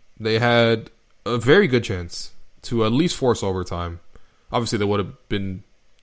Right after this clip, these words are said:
not the favorites in overtime because Kyle was out, but still could have done something, and that sequence of errors, those four errors right there, cost the Raptors. And again, if you're looking back at this game, that's gonna stick in your craw forever. I know I'm gonna be thinking about that for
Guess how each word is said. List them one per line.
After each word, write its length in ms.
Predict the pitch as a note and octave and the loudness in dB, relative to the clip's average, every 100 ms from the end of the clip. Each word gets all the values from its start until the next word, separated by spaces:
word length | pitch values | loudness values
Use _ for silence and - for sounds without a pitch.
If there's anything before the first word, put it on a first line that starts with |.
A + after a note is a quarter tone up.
| - | -16
not 300 | A2 G#2+ F#2 | -6 -6 -4
the 80 | B2+ | -4
favorites 380 | - A2 C#3 - | -2 0 0 -2
in 80 | C#3+ | -4
overtime 500 | D3+ - D#3+ E3 A#2 | -4 -2 -2 -2 -6
because 920 | G#2 A2 F#2+ F#2 E2+ - - - - - | -6 -4 -2 -2 -6 -8 -10 -10 -14 -10
Kyle 340 | - G2 C3 | 0 4 4
was 160 | D3 D3+ | 2 0
out, 380 | E3 E3+ G2+ | 0 -2 -6
but 380 | - F#2+ F#2 - - - - - _ - - - _ - | -2 0 -2 -6 -18 -20 -20 -20 _ -20 -20 -20 _ -2
still 200 | E3+ E3+ | 2 6
could 100 | F3 | 6
have 80 | |
done 140 | D#3 C#3+ | 6 4
something, 360 | C3+ C3 F#2 | 2 0 -2
and 240 | F2+ F2+ F2+ | -6 -6 -4
that 220 | A2 - | -4 -4
sequence 460 | - C#3+ C#3+ C#3 A2+ | -2 -2 0 -2 -2
of 100 | G2+ | -2
errors, 380 | A2 A2 G2+ F#2+ | 2 4 2 -2
those 180 | F#2+ | -6
four 380 | - - B2 B2+ | -6 -2 0 2
errors 300 | A2 A2 G#2 | 2 2 2
right 200 | F#2+ F2+ | -2 -4
there, 200 | - F#2 | -4 -6
cost 380 | - G#2 G2 - | -4 -4 -2 -4
the 40 | |
Raptors. 480 | F2+ F#2 - E2 E2 | -4 0 0 -2 -4
And 100 | F2 | -6
again, 280 | F2+ F#2+ E2+ - - - _ - - - _ - - | -4 -4 -4 -12 -18 -18 _ -20 -20 -20 _ -20 -12
if 80 | - | -4
you're 120 | G#2+ | -2
looking 200 | G#2 A2 | -2 -2
back 200 | G2 F#2+ | -2 -4
at 80 | F#2 | -6
this 160 | F2+ | -8
game, 320 | - G2 F2+ E2+ - _ _ _ _ _ _ _ _ - | -6 -6 -6 -10 -20 _ _ _ _ _ _ _ _ 0
that's 240 | - C3 | 2 2
gonna 160 | - C3+ | 0 -2
stick 240 | - C#3+ | 0 -2
in 80 | C#3 | -2
your 80 | A#2 | -4
craw 240 | - A2 | -2 -2
forever. 340 | F#2+ G#2+ A2+ F#2 | 2 2 2 2
I 60 | |
know 100 | G2+ | 0
I'm 80 | B2 | 0
gonna 100 | B2+ | 0
be 120 | A#2+ | 0
thinking 260 | A2+ C3 A2+ | 0 -2 0
about 160 | F#2+ F2+ | -2 -2
that 260 | F#2 F#2 | -4 -4
for 520 | - - G2 F#2+ F#2 | -8 -6 -2 -2 -2